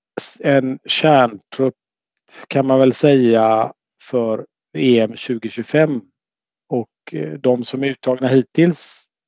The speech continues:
där är ju inte landslaget fullsatt ännu, eller vad man nu ska säga, utan det finns ju fortfarande platser kvar. <clears throat> Eh, tittar man i de ålders-, eh,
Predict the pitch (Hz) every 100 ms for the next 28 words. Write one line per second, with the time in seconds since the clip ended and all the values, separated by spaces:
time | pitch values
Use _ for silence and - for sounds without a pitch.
0 | _ _ - - - _ _ _ _ -
1 | 139 156 147 131 139 131 - 117 117 -
2 | - 151 113 - 156 156 - 160 127 123
3 | 127 120 - - 127 127 117 - 120 -
4 | 123 113 123 139 - 120 117 127 - 120
5 | 135 - 117 117 - 139 - 131 - 151
6 | 196 196 190 _ _ _ _ _ _ -
7 | 117 101 _ _ _ - 117 113 - 123
8 | - 120 120 120 120 120 - 135 117 110
9 | - - _ _ _ 117 113 60